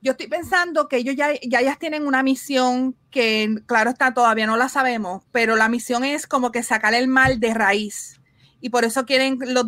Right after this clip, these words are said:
eh, las dos quieren, eh, maybe no están de acuerdo, pero me huele que sí, que por eso quieren sacar a est-, a estas dos escorias de raíz.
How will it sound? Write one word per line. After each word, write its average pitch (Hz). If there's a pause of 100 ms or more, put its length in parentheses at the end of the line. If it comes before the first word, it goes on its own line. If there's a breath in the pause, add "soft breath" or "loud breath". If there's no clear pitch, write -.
(120)
eh, 254
las 233
dos 277
quieren, 262
eh, 269
maybe 285
no 320
están 320
de 311
acuerdo, 262
pero 226 (380 soft breath)
me 254
huele 277
que 302
sí, 220
que 233
por 247
eso 269
quieren 302
sacar 285
a 262
est-, 240
a 226
estas 233
dos 254
escorias 247
de 208
raíz. 190